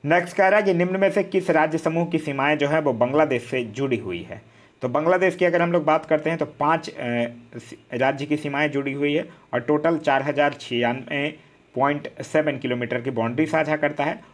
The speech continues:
और वो पांच राज्य हैं पश्चिम बंगाल, असम, त्रिपुरा, मेघालय और मिजोरम।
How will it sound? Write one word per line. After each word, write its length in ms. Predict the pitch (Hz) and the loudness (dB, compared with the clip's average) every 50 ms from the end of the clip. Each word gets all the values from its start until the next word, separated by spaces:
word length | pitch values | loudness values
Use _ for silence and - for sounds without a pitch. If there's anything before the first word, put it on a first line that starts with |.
| _ - | _ -4
और 100 | 123 131 | -2 0
वो 140 | 135 147 | 0 0
पांच 340 | 151 - 151 139 151 147 151 | 0 2 2 2 2 2 2
राज्य 260 | 143 131 131 131 127 | 2 2 2 2 0
हैं 120 | 143 131 - | -4 -2 -2
पश्चिम 300 | 120 117 - - 127 120 | -2 -2 -2 -4 -4 -4
बंगाल, 320 | 120 120 113 123 147 160 - - | -2 0 2 2 2 0 -2 -4
असम, 300 | 113 107 - 123 135 107 - - - | -6 -2 0 0 -2 -2 -4 -10 -10
त्रिपुरा, 460 | - 117 104 113 113 113 131 165 - - - | -10 -8 -4 -2 0 0 0 0 -2 -6 -4
मेघालय 460 | 113 110 104 107 110 113 127 151 147 | -4 -4 -2 0 0 2 4 4 4
और 200 | 113 113 - - - - | 4 2 -2 -4 -10 -12
मिजोरम। 400 | 113 95 - 101 87 85 90 87 | -10 -10 -8 -8 -8 -6 -8 -10